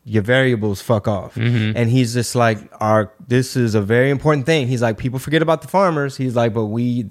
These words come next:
Speaker 1: we the ones that make the food."
Speaker 2: Yeah.
Speaker 1: But yeah, man, the diesel stuff, uh, Sri Lanka's going through it.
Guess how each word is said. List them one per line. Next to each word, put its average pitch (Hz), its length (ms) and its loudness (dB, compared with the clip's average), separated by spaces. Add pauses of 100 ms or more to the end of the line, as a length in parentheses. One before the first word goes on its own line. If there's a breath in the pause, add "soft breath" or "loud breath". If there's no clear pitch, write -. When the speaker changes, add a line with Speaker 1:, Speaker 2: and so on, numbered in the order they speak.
Speaker 1:
we 95 160 -6
the 107 80 -2
ones 123 200 -2
that 139 80 -2
make 147 220 0
the - 60 -2
food." 139 580 0
Speaker 2:
Yeah. 107 340 -2 (340 soft breath)
Speaker 1:
But 139 220 0
yeah, 160 160 2
man, 139 380 2 (240)
the 135 100 2
diesel 170 400 0
stuff, 160 540 0
uh, 127 100 2
Sri 135 240 -2
Lanka's 143 380 0
going 143 300 -2
through 147 260 0
it. 147 140 -4